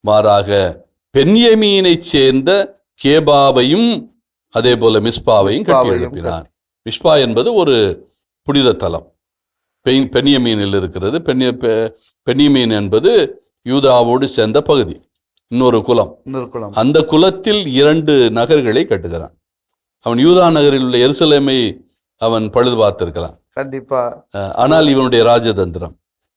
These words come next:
Speaker 1: இப்ப இன்னொரு இனம், இன்னொரு குலம் நம்மோடு கூட இருக்க வேண்டும் என்கிற அந்த எண்ணத்தில்
Speaker 2: அவர்களுக்காக
Speaker 1: இவன் செய்கின்ற ஒரு,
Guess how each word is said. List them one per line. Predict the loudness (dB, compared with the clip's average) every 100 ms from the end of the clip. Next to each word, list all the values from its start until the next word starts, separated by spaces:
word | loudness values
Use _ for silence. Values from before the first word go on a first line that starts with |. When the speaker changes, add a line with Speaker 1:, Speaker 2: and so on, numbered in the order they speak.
| _ _
Speaker 1:
இப்ப | -4 -2 0 -2 -4
இன்னொரு | -4 0 4 4 4
இனம், | 4 2 -2 -8
இன்னொரு | -2 2 2 2
குலம் | 2 2 2
நம்மோடு | 0 0 0 2 0
கூட | 0 0
இருக்க | 0 -2 0
வேண்டும் | 2 0 0 -4
என்கிற | -4 -2 0
அந்த | -2 -2
எண்ணத்தில் | -6 -4 -6 0 0 0 -4 _ _ -8
Speaker 2:
அவர்களுக்காக | -6 -4 -2 0 0
Speaker 1:
இவன் | 2
செய்கின்ற | 2 2 2 2 2
ஒரு, | 2 0